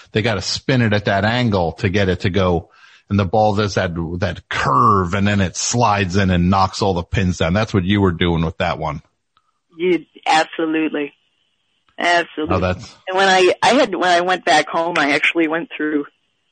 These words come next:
Speaker 2: Jersey City, picked up a six-pack, um, at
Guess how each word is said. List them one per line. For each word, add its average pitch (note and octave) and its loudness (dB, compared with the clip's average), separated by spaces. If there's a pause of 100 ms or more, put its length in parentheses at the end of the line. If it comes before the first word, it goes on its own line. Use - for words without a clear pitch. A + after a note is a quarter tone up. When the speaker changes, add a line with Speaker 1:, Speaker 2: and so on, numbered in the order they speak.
(280)
Speaker 2:
Jersey D#3+ -2 (120)
City, D#3 -2 (720)
picked E3 -2
up E3 -2
a D#3 -6 (200)
six-pack, D3 -4 (520)
um, D3 0
at D#3 -4